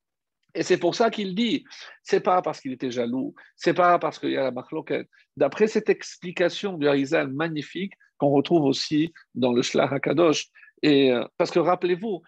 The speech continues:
que comment il s'était réparti, il y en a qui disent que la dispute, c'était par rapport à la répartition. Comment ils se sont répartis ? Caïn a pris la terre,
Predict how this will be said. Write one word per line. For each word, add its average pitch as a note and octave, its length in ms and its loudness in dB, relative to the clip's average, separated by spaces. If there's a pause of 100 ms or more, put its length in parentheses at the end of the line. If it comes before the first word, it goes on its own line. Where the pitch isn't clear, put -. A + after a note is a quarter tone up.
(160)
que E3+ 340 0
comment A#3 240 -4
il B3+ 60 -10
s'était G#3+ 220 -4
réparti, F3 520 -6
il G3 60 -14
y G3+ 80 -10
en D#3 60 -12
a D3+ 60 -8
qui D3+ 120 -6
disent F#3+ 260 -2
que F4+ 260 0 (240)
la D3 140 2
dispute, E3 380 -4
c'était G#3 200 2
par G3+ 140 0
rapport F#3+ 300 0
à F3+ 40 -2
la F3 60 -2
répartition. E3+ 680 -12 (320)
Comment A3+ 180 2
ils C4+ 60 -2
se G#3 120 -12
sont G3+ 160 -4
répartis ? D#3 600 -4 (300)
Caïn G#3 560 2 (400)
a E3 120 0
pris G3 340 -6
la C#3 200 -2
terre, D#3+ 320 -6